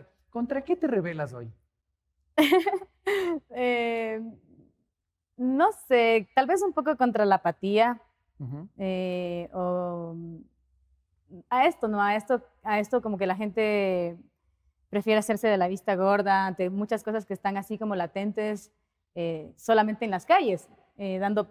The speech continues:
Speaker 2: dos pasos, uno yendo a coger el bus para ir a trabajar, pues ya ves, no sé, niños trabajando, o los sábados ves un borrachito ahí amanecido,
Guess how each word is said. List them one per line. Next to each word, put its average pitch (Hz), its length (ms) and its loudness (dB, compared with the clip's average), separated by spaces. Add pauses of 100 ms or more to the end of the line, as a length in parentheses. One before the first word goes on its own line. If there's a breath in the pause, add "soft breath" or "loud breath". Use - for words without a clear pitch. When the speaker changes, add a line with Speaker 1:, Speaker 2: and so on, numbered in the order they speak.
Speaker 2:
dos 214 260 0
pasos, 220 300 2
uno 208 180 -2
yendo 208 200 -2
a - 40 -14
coger 196 340 0
el 190 80 -4
bus 202 140 -4
para 202 140 0
ir 196 60 0
a 190 60 -2
trabajar, 190 540 0
pues 185 140 -4
ya 185 140 2
ves, 185 240 -2 (480)
no 196 120 -4
sé, 208 140 -4
niños 202 360 -2
trabajando, 185 920 -4
o 180 60 -10
los 180 160 -6
sábados 190 460 2
ves 190 140 -2
un 202 120 -4
borrachito 185 500 -2
ahí 180 120 0
amanecido, 185 680 -6